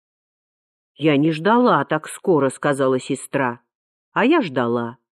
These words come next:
Я верила, что Царица Небесная не замедлит. И такая радость охватила меня, и уже не о том радость, что родилась дочка, что громко закричала и продолжает орать,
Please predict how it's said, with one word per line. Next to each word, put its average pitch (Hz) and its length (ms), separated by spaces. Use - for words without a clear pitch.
Я 175 200
верила, 208 560
что - 240
Царица 185 520
Небесная 151 680
не 147 160
замедлит. 127 640
И 180 60
такая 190 440
радость 202 400
охватила 135 600
меня, 135 420
и 226 80
уже 247 180
не 269 140
о 262 100
том 277 280
радость, 240 500
что - 240
родилась 208 500
дочка, 160 640
что - 260
громко 233 440
закричала 214 800
и 196 140
продолжает 180 800
орать, 202 480